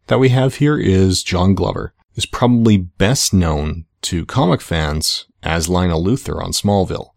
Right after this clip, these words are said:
But that was years after he played Doctor Jason Woodrow in this. Now, I say he's kind of a villain. It's a very small role in this,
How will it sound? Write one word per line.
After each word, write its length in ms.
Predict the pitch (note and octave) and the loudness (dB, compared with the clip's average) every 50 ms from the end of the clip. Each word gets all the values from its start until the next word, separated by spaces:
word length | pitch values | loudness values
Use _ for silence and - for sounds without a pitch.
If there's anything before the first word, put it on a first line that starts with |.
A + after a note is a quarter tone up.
| _ _ _ - | _ _ _ -4
But 500 | G2 D#2+ C#2+ C#2 - - - - - - - | -2 0 0 -2 -4 -6 -8 -10 -10 -6 -4
that 160 | F#2 F2 D#2+ | -2 -2 0
was 200 | F2+ E2 D#2 E2 | -2 -2 -2 0
years 280 | F2+ G2+ F#2+ E2+ D2+ | 2 4 4 4 2
after 240 | E2 D#2+ D#2+ - F2 | 0 -4 -4 -4 -6
he 120 | D#2+ D#2+ D#2 | -6 -6 -6
played 280 | - E2 D#2+ D#2 D2+ | -4 -4 -4 -4 -2
Doctor 280 | D2 D#2+ D2+ D2+ - D#2+ | -2 -4 -4 -4 -6 -6
Jason 360 | D2+ E2 E2 - - E2 E2 | -6 -4 -4 -4 -4 -4 -2
Woodrow 400 | E2+ F2+ E2 E2 E2 D#2+ D#2 - | -2 -2 -2 -2 -2 -2 -2 -4
in 120 | - - | -4 -4
this. 420 | D#2+ D#2+ - - - - - - - | -6 -6 -6 -4 -4 -4 -4 -6 -6
Now, 160 | - F2+ F2+ | -6 -2 -2
I 40 | F#2 | -2
say 160 | F2 - A2+ | 0 2 2
he's 120 | G#2 F#2 - | 2 2 0
kind 240 | - - G2 G2 G2 | 0 0 2 2 2
of 80 | F2+ | 2
a 60 | F2+ | 0
villain. 360 | E2+ D#2+ G2 G2 G2 F#2 F2 E2+ | 0 0 0 2 2 0 0 -2
It's 140 | D#2+ - | -2 -4
a 60 | - F2 | -4 0
very 240 | F2+ G#2 A#2 A#2 | 0 2 2 2
small 260 | - - G#2+ F#2+ F#2+ F2+ | 0 0 0 0 2 2
role 220 | F#2 F#2 F2 F2 | 2 2 2 2
in 100 | F2 F2+ | 2 2
this, 380 | G2 G#2+ C3 E3 - - - | 4 4 4 2 2 0 -4